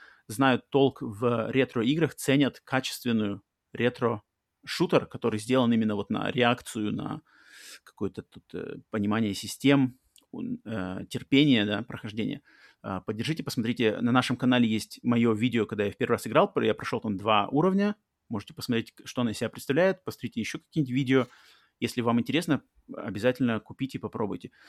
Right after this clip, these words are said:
Если, э, а если вам уж не интересно, ну, тут как бы да, тут, тут либо да, либо нет. Тут середины как бы нету.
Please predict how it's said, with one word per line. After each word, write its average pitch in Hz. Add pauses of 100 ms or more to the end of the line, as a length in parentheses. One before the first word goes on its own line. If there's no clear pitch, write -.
(260)
Если, 120 (600)
э, -
а 131
если 135
вам 147
уж -
не 151
интересно, 151
ну, 117
тут 156
как 127
бы 120
да, 98
тут, - (180)
тут -
либо 147
да, 165
либо 127
нет. 101 (320)
Тут -
середины 120
как 107
бы 98
нету. 98